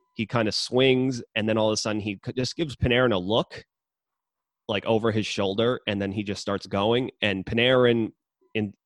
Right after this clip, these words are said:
why, I think very wisely, which is what made it all that impressive, and that instead of, like, corralling it and looking in one mo-, to kinda hide what he's gonna do, in one motion, he just kinda pivots to his back skate, so now he's facing up the guy and just slap passes it,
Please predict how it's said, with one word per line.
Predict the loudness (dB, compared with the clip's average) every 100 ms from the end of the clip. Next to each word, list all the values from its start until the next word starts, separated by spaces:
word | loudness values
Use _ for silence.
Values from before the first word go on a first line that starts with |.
| _
why, | 0 4 4
I | 2
think | 0 -4 0
very | 2
wisely, | 2 2 2 2 0
which | -4 -6
is | -2
what | -4 -2
made | -4 0
it |
all | 0 -2
that | -4
impressive, | -6 0 0 0 -4 -4
and | -6 -4
that | -4 -2
instead | -6 -2 0
of, | 2
like, | -2 -2 _ _ _ _ _
corralling | -2 2 4 4 4
it | 2 0
and |
looking | -4 -4 -2 0 0 -2 -6 _ _
in | -4 0
one | 2 2
mo-, | 4 2
to | 0 -6
kinda | 0 0
hide | 2 2 0
what | 0
he's | -2
gonna | -2 -4
do, | 0 0 0
in | -2 0
one | 2 2
motion, | 0 0 -6
he | -4
just | -6 -6
kinda | -6 -6 -8 _ _ _ -4
pivots | -2 -2
to | -2
his | -4 0
back | -2 -2
skate, | -4 -4 -2
so | -2
now | -4 -4
he's | -2
facing | -4 -2
up | -2
the | -2
guy |
and | -2
just | -4 -6
slap | -2 0 0 -2
passes | -6 -6 -12
it, | -14